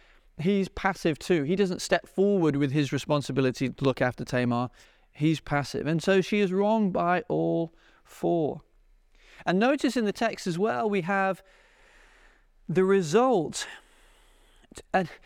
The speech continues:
which is another layer of injustice, which sadly so commonly happens in situation of abuse, that Tamar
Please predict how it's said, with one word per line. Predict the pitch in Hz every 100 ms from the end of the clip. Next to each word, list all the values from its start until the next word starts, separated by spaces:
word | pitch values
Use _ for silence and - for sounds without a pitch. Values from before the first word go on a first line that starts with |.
| -
which | 196 185
is | 190
another | 190 185 233 269 302
layer | 214 202 202 190
of | 165 160
injustice, | 202 208 180 202 247 - - 165 147
which | 185 -
sadly | - 190 240 226 202
so | - 208
commonly | 190 - 226 233 226 220 208 - -
happens | - - 262 269 277 220
in | 180 170
situation | - 196 196 190 185 - 175
of | 160
abuse, | 139 160 214 165 156 - - -
that | 151 208 -
Tamar | - - 254 302 269 175 175 190